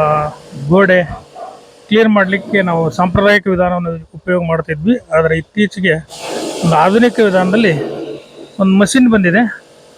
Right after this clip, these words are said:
ಅದರ ಮೂಲಕ ಎಂಥ ಆಳವಾದ ಧೂಳ ಇದ್ರೂ ಕೂಡ ಅದನ್ನ ಕ್ಲೀನ್ ಮಾಡ್ಬೋದು. ಇದ್ರ ಬಗ್ಗೆ ನಮ್ಮ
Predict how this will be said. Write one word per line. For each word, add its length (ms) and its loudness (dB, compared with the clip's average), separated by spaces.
ಅದರ 200 -2
ಮೂಲಕ 300 0
ಎಂಥ 380 0
ಆಳವಾದ 500 2
ಧೂಳ 240 0
ಇದ್ರೂ 260 0
ಕೂಡ 180 -6
ಅದನ್ನ 360 -4
ಕ್ಲೀನ್ 580 0
ಮಾಡ್ಬೋದು. 440 0
ಇದ್ರ 200 4
ಬಗ್ಗೆ 280 2
ನಮ್ಮ 260 0